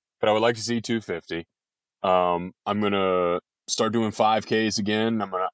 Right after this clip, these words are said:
you know, I was signed up for my first five K next month. It's not happening, so I'm gonna do some virtual five Ks. Um, I,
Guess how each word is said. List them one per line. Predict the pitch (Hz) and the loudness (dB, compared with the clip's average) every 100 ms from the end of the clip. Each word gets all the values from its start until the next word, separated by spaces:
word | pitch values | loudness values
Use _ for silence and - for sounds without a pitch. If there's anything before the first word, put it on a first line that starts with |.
| _ _ 98 | _ _ -10
you | |
know, | 85 85 - | -8 -6 2
I | 98 98 | 4 4
was | 98 - | 4 4
signed | 107 101 104 | 6 6 2
up | - | 0
for | 104 | 0
my | 92 | 0
first | - 98 - | 2 0 2
five | 101 92 | 2 2
K | - 95 | 2 -2
next | 90 90 - | 0 -4 -2
month. | 95 101 - | 0 0 -2
It's | 82 - | -10 -2
not | 87 | -2
happening, | 92 107 104 101 101 | 2 2 2 0 -2
so | - 92 | -4 -4
I'm | |
gonna | 92 | -2
do | 87 92 | -2 -2
some | 87 | 0
virtual | 82 90 95 90 | 2 4 4 4
five | 95 90 90 | 6 6 4
Ks. | - 98 98 95 90 - _ _ _ _ _ _ _ _ _ _ _ _ | 2 2 2 2 0 -6 _ _ _ _ _ _ _ _ _ _ _ _
Um, | - 95 92 90 87 85 85 _ _ _ _ _ _ _ _ - | -2 2 4 4 2 -2 -12 _ _ _ _ _ _ _ _ -4
I, | 95 98 98 95 92 92 95 | 0 0 2 2 0 0 -2